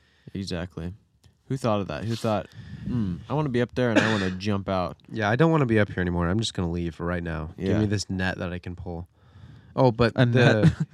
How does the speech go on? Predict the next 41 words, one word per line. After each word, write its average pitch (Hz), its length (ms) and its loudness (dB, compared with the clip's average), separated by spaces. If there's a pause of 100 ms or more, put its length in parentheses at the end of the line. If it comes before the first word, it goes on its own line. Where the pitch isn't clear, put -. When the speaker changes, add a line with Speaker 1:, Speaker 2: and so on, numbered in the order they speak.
Speaker 2:
<laughs> - 280 -12
yeah. 107 300 4 (220)
Speaker 1:
<laughs> - 220 -16
Just 123 180 -4
a 120 60 0
bunch 101 120 0
Speaker 2:
That 131 60 12
was 156 80 12
Speaker 1:
of 139 60 10
Speaker 2:
the 135 80 10
first 123 260 6
one. 107 140 4
Speaker 1:
holes. 107 60 2
Speaker 2:
They 120 80 4
weren't 143 200 4
very 151 180 6
smart 107 300 4
back 92 200 2
then 95 120 0
when 131 100 4
Speaker 3:
Yeah, 120 60 4
Speaker 2:
they 117 80 4
were 120 80 6
Speaker 3:
yeah, 117 100 6
Speaker 2:
first 110 100 4
Speaker 3:
yeah. 110 60 2
Speaker 2:
jumping 98 180 0
out 87 100 -2
of 87 60 -6
planes. 87 460 -6 (560)
But 123 160 0
the 127 80 4
guy 123 260 10
who 135 120 6
was 110 140 4
jumping 101 300 0
down 92 380 2 (540)
and 101 140 -4
his 95 160 -4
parachutes 98 380 -4
failed, 113 360 -2